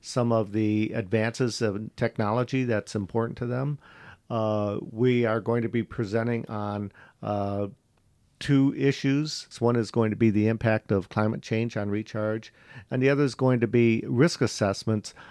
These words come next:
of, uh, saltwater disposal wells that are part of the oil and gas industry and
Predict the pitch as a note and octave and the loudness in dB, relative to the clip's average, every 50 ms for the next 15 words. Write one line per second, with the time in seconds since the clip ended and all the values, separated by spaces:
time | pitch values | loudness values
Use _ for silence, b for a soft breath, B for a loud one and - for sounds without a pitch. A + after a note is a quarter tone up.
0 | B B B _ - A#2 A2 G#2+ G#2+ G#2+ A2 A2 G#2 G2 - - b b b b | B B B _ -4 -2 0 2 2 2 2 0 0 -2 -8 -16 b b b b
1 | b b b _ _ _ _ _ _ - - G2 F#2+ G2 G2 G2 - - - B2 | b b b _ _ _ _ _ _ -12 -10 -8 -8 -6 -6 -8 -8 -4 -2 0
2 | A#2 B2 B2+ - - B2 A#2+ A#2+ A#2+ A#2+ A#2+ A#2+ - - - G#2+ - - - - | 0 0 0 -2 0 2 2 4 4 4 2 0 -2 -4 -8 -10 -10 -8 -4 -2
3 | A#2 C3 D#3 D3+ C3 A2+ F#2+ F2+ F2+ F2+ F2 F2 F2 F#2 G2 F#2+ - b b b | -2 -2 0 0 0 0 0 0 -2 -2 -4 -4 -4 -6 -6 -8 -12 b b b
4 | b b b b _ _ _ _ _ _ _ _ _ _ - A#2 G#2+ G2+ G#2 F#2+ | b b b b _ _ _ _ _ _ _ _ _ _ -2 -2 0 0 -2 -4
5 | - - A#2+ B2 A#2+ A2 A2+ F#2+ G2 G2 - - G#2+ G#2+ G#2+ A2 A2 G#2+ G2+ F#2+ | -2 0 2 2 4 4 2 2 0 -2 -2 -2 -2 0 0 0 0 0 -2 -2
6 | F#2 G2 G2+ A2 A2+ - - A#2+ A#2+ A#2+ B2+ - - - B2 B2 B2+ C#3 C3 b | -2 -2 -2 -2 -2 -2 -2 -2 -2 -2 -4 -4 -4 -4 -2 -2 -2 -4 -8 b
7 | b b b b b _ - - A2 G#2 G#2 G#2 G#2+ G#2+ F#2+ - | b b b b b _ -6 -4 -2 0 0 0 0 -2 -4 -6